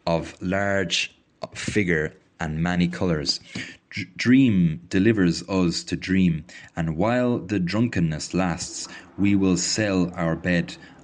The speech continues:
our philosophy, our religion in our opulence.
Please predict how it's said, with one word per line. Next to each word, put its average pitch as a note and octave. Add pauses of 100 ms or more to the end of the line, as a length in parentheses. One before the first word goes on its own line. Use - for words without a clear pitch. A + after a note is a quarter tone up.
(380)
our F2
philosophy, F#2
our E2+
religion D#2+
in D#2+ (220)
our D2+ (120)
opulence. D#2